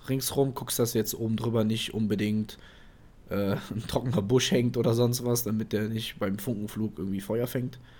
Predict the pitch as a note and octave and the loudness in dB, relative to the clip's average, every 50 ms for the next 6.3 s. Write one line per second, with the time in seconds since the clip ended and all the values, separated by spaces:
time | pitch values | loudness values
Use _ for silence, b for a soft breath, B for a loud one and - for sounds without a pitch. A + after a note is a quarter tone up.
0 | B B B B B B B B B B - - G2+ G#2 G#2 G2+ G2 G2 F#2 F2+ | B B B B B B B B B B -10 -6 -4 -2 -2 0 -2 0 0 -2
1 | F2+ F#2+ F#2 - B2+ A#2+ A#2 B2 A#2+ A#2 A#2 A2 - - - G#2+ G#2 A2 G2 F#2+ | -2 -2 -4 -4 -6 -4 -2 0 0 0 0 0 -2 -2 -2 -2 -2 -4 -4 -6
2 | - - - - - G2 A2+ A#2+ G#2 - - - - - G#2 G#2 - - F#2+ - | -6 -10 -6 -2 0 2 2 2 0 -2 -4 -8 -8 -6 -6 -4 -4 -4 -4 -2
3 | - G#2 G#2 G2 - - - - - - - - - F2+ F#2+ A2 C3+ - - - | -2 -2 -2 -2 -4 -6 -8 -12 -16 -16 -16 -12 -6 -2 0 0 0 0 -2 -6
4 | - G#2+ - A#2 A2+ - A2+ G2 - - - A#2+ C3 B2+ B2 B2 B2 A#2+ - B2 | -8 -4 -2 -2 -2 0 -2 -6 -4 -2 0 2 2 2 2 2 0 -2 -2 -2
5 | A#2 A#2 A#2 A#2 A#2 A#2 A#2 - - G2 A#2 F#2 - A2 A2+ A2+ - A2+ A2+ A2 | 0 0 0 0 0 -2 -2 -4 -6 -6 -6 -4 -2 0 0 0 0 0 -2 -2
6 | - A#2+ A2 A2+ A2 - | 0 0 0 0 0 -2